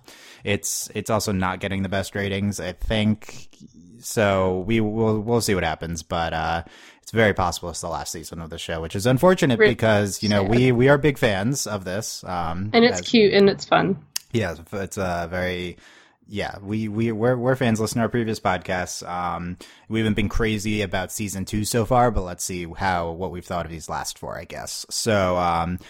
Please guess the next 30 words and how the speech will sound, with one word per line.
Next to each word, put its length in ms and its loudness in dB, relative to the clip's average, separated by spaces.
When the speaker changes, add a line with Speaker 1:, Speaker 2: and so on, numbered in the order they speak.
Speaker 1:
yeah, 160 4
I 60 2
think 160 2
that's 180 4
the 80 -4
context 480 -4
is, 100 -8
you 120 -2
know, 100 -2
there, 240 2
there, 140 2
I 60 2
feel 120 2
like 120 2
there 100 2
really 180 0
hasn't 300 -2
been 260 -2
any 220 -6
sort 220 -6
of, 100 -8
like, 180 -8
super 280 -2
standouts 540 2
in 140 -2
season 380 -2
two 380 0
yet, 380 2
but 140 2
w-, 180 -6